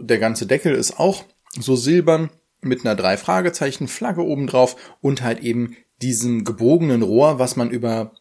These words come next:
hier jetzt nur angedeutet, ja, was halt an der Kette hängt und was man halt rauf und runter bewegen kann, damit halt eben man die Lokomotiven früher betanken konnte. Und deswegen sieht es halt im hochgezogenen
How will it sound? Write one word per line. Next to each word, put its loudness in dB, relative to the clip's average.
hier 2
jetzt 0
nur -4
angedeutet, 0
ja, -4
was 0
halt 0
an -4
der -2
Kette -2
hängt -2
und -4
was -2
man -6
halt -4
rauf -6
und -6
runter -6
bewegen -4
kann, -6
damit -6
halt -6
eben -10
man -8
die -4
Lokomotiven -6
früher -6
betanken -4
konnte. -4
Und 2
deswegen 0
sieht -2
es -2
halt 0
im -6
hochgezogenen 0